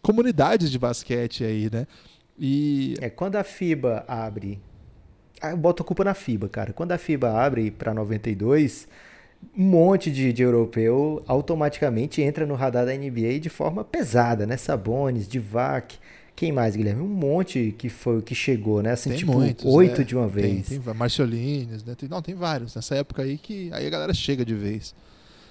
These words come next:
Speaker 2: E aí, se a fiba faz isso uma janela, uma Olimpíada antes, imagina aí o tanto de, de, de, desses caras que iam chegar mais jovens à N B A, capazes de causar um maior impacto. Cara, teria sido um caos.
Speaker 1: É, e,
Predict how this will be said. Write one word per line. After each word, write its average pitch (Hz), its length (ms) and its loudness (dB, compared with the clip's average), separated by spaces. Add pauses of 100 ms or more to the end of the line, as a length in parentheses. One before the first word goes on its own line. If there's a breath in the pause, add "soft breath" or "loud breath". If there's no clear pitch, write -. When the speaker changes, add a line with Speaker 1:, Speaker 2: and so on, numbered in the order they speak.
(240 soft breath)
Speaker 2:
E 135 180 8
aí, 143 200 10
se 262 400 2
a 233 80 6
fiba 139 320 4
faz 127 260 8
isso 117 240 2
uma 247 160 2
janela, 147 400 8
uma 392 300 0
Olimpíada 135 520 6
antes, 165 280 2
imagina 127 420 2
aí 117 80 10
o 117 60 8
tanto 139 320 2
de, 127 280 4
de, 107 180 -4 (540)
de, 113 520 6
desses 107 340 0
caras 120 380 6
que 127 80 2
iam 120 80 2
chegar 110 400 2 (340 loud breath)
mais 127 300 6
jovens 120 560 8
à 113 60 8
N 113 140 4
B 107 480 4
A, - 140 -18
capazes 113 420 4
de 117 60 0
causar 110 380 4
um 110 40 2
maior 113 320 4
impacto. 113 560 0
Cara, 127 280 -2
teria 117 260 0
sido 117 260 -2
um 151 100 -2
caos. 113 260 4
Speaker 1:
É, 110 280 0 (120)
e, 120 480 -6